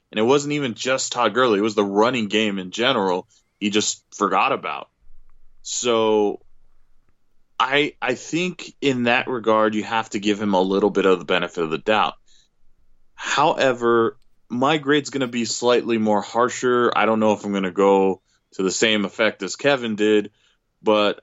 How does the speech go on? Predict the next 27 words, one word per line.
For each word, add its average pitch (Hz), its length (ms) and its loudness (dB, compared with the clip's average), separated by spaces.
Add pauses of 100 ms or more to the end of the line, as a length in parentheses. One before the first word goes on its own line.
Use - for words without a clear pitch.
um, 98 480 -2 (3000)
yeah, 101 420 2
I'm 120 200 0
gonna 127 180 2
go 113 180 4
with 107 160 0
a 98 60 0
D. 107 460 -2 (880)
And 110 460 0
the 107 80 0
reason 113 420 -4
being 104 540 0
is 104 500 2 (460)
because 107 800 0 (2000)
Todd 156 340 0
Gurley, 139 280 2
while 117 400 0
I 110 180 0
will 117 220 -2
give 120 240 -2
him 120 120 -4
the 110 80 2
benefit 110 360 0
of 107 60 2
the 101 40 0
doubt, 101 440 0
didn't, 113 460 -2